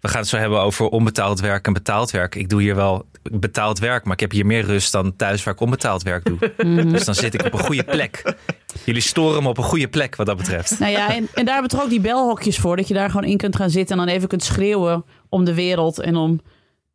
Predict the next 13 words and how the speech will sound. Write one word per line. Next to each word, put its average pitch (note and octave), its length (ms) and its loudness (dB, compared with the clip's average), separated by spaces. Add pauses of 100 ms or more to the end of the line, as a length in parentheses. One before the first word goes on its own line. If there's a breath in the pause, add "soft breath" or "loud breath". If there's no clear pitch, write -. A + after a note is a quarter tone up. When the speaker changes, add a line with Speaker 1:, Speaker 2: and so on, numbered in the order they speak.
(160)
Speaker 2:
Alex F3+ 320 -2
en F3+ 80 2
Hanneke E3+ 380 0
die, D#3 320 2
eh, D#3 140 4
drie E3 160 0
kwartier E3 280 0
praten D#3+ 380 -2
over D3+ 300 2
Nijmegen D#3+ 520 0
in D#3 60 0
negentien D#3 300 0
negenennegentig. D3+ 840 0